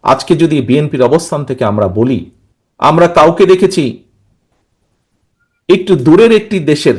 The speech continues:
গান গাইতে, আবার কাউকে দেখেছি একদম প্রতিবেশী একটি দেশের গান গাইতে। এখন তো দেখা যাচ্ছে বি-, বিএনপি ছাড়া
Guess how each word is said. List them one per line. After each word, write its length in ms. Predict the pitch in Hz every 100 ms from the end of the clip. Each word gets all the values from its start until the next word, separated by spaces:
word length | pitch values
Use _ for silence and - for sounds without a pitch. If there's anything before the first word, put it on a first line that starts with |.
| - _ _ _ _ _ _ _ _ _ _ _
গান 260 | 95 120 123 117
গাইতে, 320 | 107 123 123 - 101 _ _ _ _ _
আবার 180 | 139 190 190
কাউকে 240 | 180 190 214
দেখেছি 220 | 196 214 208
একদম 240 | 180 190 185
প্রতিবেশী 460 | 214 214 254 240
একটি 180 | 214 -
দেশের 300 | 165 160 123 110 - _ - 95
গান 200 | 110 117 104
গাইতে। 340 | 92 101 98 - - _ _ _ _ _ _ _ _
এখন 240 | - 180 180
তো 80 | 180
দেখা 240 | 156 143 175
যাচ্ছে 220 | 175 151 131 - _ - 104
বি-, 220 | 139 - 101
বিএনপি 440 | 143 190 208 202 180 -
ছাড়া 300 | 135 139